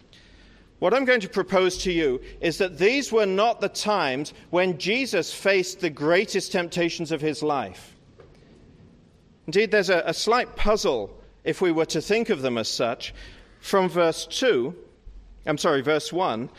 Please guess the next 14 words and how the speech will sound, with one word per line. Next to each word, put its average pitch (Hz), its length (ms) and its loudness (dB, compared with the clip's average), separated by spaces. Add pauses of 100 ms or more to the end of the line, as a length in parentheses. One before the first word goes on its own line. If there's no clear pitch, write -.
"Straight 185 340 0
after 208 300 0
Jesus' 175 360 -2
baptism, 135 720 -2 (840)
he - 80 -4
returned 202 460 2
from 214 140 0
the 170 80 2
Jordan, 131 500 0 (220)
was 156 240 0
led 165 560 2
by 196 200 2
the 175 100 -2
Spirit 170 680 0